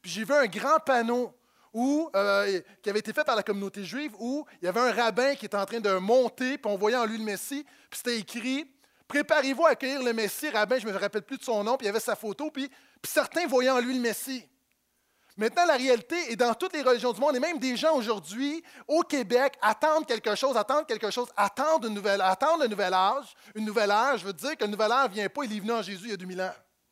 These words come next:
Et si tu es encore en train d'attendre le Messie, tu as raté le train parce qu'il est déjà passé. Et non seulement le moment de l'incarnation nous parle que le Messie va venir dans son temple, mais on dit, une des manières de le reconnaître, c'est qu'on va envoyer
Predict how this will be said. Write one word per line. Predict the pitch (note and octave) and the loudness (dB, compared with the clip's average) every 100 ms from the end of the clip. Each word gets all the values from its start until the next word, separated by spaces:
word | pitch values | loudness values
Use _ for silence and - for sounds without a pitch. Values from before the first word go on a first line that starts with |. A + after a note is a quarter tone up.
| _ _ _ _ _ _ _ _ - | _ _ _ _ _ _ _ _ -8
Et | A3+ | -6
si | - - F4+ | -4 0 0
tu | - | 0
es | D#4+ | 2
encore | C#4 C4 D#4+ D4+ | 4 6 6 6
en | B3 | 4
train | D4+ | 0
d'attendre | C4 A3+ C#4+ D4+ C4+ | 0 2 2 2 2
le | A#3 | 0
Messie, | A3 F#3+ - C#4+ D4+ D#4+ _ _ _ _ - | -2 -4 -6 -8 -8 -12 _ _ _ _ -4
tu | |
as | G3 | 0
raté | G#3 G#3+ | 0 -2
le | G3+ | -6
train | B3 D4 | -2 -2
parce | A#3 - | -2 -6
qu'il | G3 | -10
est | F#3+ | -10
déjà | F3+ F#3+ | -6 -6
passé. | F#3 E3+ A3 A3+ _ _ _ _ _ _ _ _ _ _ _ - | -4 -6 -8 -18 _ _ _ _ _ _ _ _ _ _ _ -4
Et | A3+ | 0
non | B3+ F4+ | 4 4
seulement | - D#4 C#4+ E4+ D#4 - - _ _ _ _ _ _ _ _ | 4 2 4 4 4 2 -8 _ _ _ _ _ _ _ _
le | E3 G3 | -4 0
moment | B3 C#4+ | 2 2
de | C4+ | 2
l'incarnation | A#3+ A#3 A3 G#3 B3+ | 0 -2 -2 -2 -4
nous | G#3+ | -2
parle | B3 C4 | 0 0
que | A3 | 0
le | G3+ | -4
Messie | G#3 - | -4 -2
va | B3 | -4
venir | G3+ A3+ | -2 -2
dans | G3 | -4
son | G#3 G3 | -4 -4
temple, | D4 E4+ - - - | -4 -6 -10 -20 -10
mais | F#3+ | -4
on | G#3 | -2
dit, | E3+ F#3+ D#4+ F4 _ _ | -2 -4 -6 -8 _ _
une | C4+ | -8
des | E4 | -2
manières | B3+ A3 B3+ | 0 0 0
de | G#3+ | 0
le | F#3+ | -2
reconnaître, | F#3 F#3 G#3+ B3 | -2 -4 -4 -6
c'est | - | -8
qu'on | F#3 F3 | -8 -4
va | F3+ | -2
envoyer | F3 F3+ A#3 | -2 -4 -6